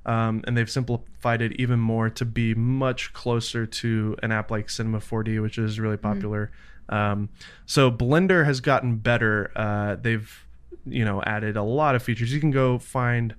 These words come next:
Speaker 1: stuff on Blender Guru. He's kind of the biggest, like, guy who talks about Blender. It's a big
Speaker 2: Mm-hmm.
Speaker 1: YouTube channel.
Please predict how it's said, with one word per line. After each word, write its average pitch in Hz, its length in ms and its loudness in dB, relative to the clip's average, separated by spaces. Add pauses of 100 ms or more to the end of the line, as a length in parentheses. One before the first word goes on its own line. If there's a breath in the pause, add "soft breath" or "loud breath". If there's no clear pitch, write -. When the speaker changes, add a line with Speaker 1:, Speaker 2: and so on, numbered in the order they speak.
(320 soft breath)
Speaker 1:
stuff - 380 -2
on 113 280 0
Blender 123 540 2
Guru. 127 480 4
He's 123 180 2
kind 123 140 0
of 117 60 2
the 113 120 0
biggest, 113 400 -2
like, 110 380 -6
guy 104 380 -2
who 104 280 -6 (380 loud breath)
talks 107 260 -2
about 117 180 0
Blender. 117 320 0
It's 110 140 -4
a 110 60 -4
big 107 160 0
Speaker 2:
Mm-hmm. 104 100 0
Speaker 1:
YouTube 104 220 -8
channel. 104 400 -4